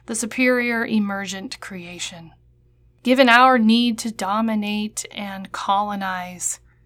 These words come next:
does the alien deserve to have dominion over creation instead of us humans? Did humans somehow mess up the Covenant? Is there another superior life force over the alien? Or is it going to be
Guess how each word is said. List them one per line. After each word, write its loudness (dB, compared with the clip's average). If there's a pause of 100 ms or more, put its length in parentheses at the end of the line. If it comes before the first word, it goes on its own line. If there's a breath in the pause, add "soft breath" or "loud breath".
does -2
the 0
alien 2
deserve -4
to -6
have -2
dominion 0
over -2
creation -6
instead -6
of -8
us -6
humans? -4 (520)
Did -2 (180)
humans 2
somehow -2
mess -6
up -4
the -10
Covenant? -4 (220)
Is -4
there 2
another 0
superior -2
life -2
force 0
over -4
the -8
alien? -4 (440 soft breath)
Or 6
is 4
it 0
going -2
to -2
be -2